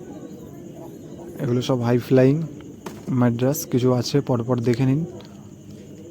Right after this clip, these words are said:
এখানে আরও এক পেয়ার আছে মাদ্রাস, দেখতে পাচ্ছেন, এগুলো সব সেটিং পেয়ার আছে, সব সেটিং ব্রিডিং পেয়ার। তো এইসব পায়রাগুলো যদি কারো পছন্দ হয় আপনারা কন্ট্যাক্ট করে নেবেন।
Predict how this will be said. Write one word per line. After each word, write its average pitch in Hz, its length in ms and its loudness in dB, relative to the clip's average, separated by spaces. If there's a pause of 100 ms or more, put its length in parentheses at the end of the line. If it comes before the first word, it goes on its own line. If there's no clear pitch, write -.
(1080)
এখানে 131 240 4
আরও 131 160 8
এক 135 160 6
পেয়ার 131 180 8
আছে 131 200 4
মাদ্রাস, 127 480 2 (1000)
দেখতে 127 240 0
পাচ্ছেন, 131 340 4
এগুলো 127 220 4
সব 139 180 4 (100)
সেটিং 131 380 4
পেয়ার 131 280 6
আছে, 131 220 2 (840)
সব 127 100 -2
সেটিং 135 460 6
ব্রিডিং 127 360 6
পেয়ার। 135 280 4 (800)
তো 127 180 6
এইসব 135 340 6
পায়রাগুলো 131 400 8
যদি 135 120 4
কারো 135 180 6
পছন্দ 135 360 4
হয় 139 80 8
আপনারা 123 240 4
কন্ট্যাক্ট 123 400 0
করে 139 120 4
নেবেন। 143 280 4